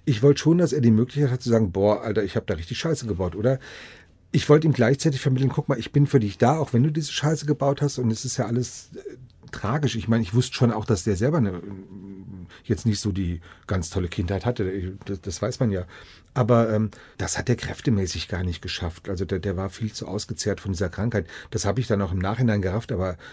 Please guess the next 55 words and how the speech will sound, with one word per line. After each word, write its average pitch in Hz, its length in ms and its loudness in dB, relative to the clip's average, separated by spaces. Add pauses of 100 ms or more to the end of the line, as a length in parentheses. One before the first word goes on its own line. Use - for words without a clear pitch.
als 107 140 0
er 113 80 8
dann 95 120 2
tot 113 240 0
war, 127 120 4
war 101 100 4
ich 95 100 -2
sauer 104 280 2
und 87 100 -2
habe 82 180 -8
gedacht 82 140 -6
so: - 140 -10
„Boah, 87 260 -4
du - 120 -18 (140)
blöder 85 240 -4
Sack, 85 280 -6
jetzt 87 160 -6
habe 87 140 -8
ich 85 80 -10
hier 98 100 -2
stundenlang, 95 580 -4 (480)
äh, 107 400 0
dich 104 240 -8
gestreichelt 107 600 -2
und 113 140 0
so 117 120 -4
und 104 120 -2
da, 104 60 -2
von - 160 -4
dir 104 140 0
kam 104 200 -4
jetzt 98 180 -4
mal 98 80 0
grad 87 260 -4
gar 101 180 0
nichts.“ - 200 0 (360)
Der 101 100 2
konnte 104 340 0
einfach 92 240 -6
nicht, 87 300 -6 (200)
behaupte 95 320 0
ich 80 60 -2
jetzt. 98 300 0 (460)
Also 135 200 8
das 143 240 4
war 160 280 8 (460)
der 139 120 10
Versuch, 147 400 4
ihm 160 200 4
zu 127 120 -4
zeigen 151 360 2
von 139 140 4
meiner 135 200 8
Seite 135 220 8
aus: 131 180 4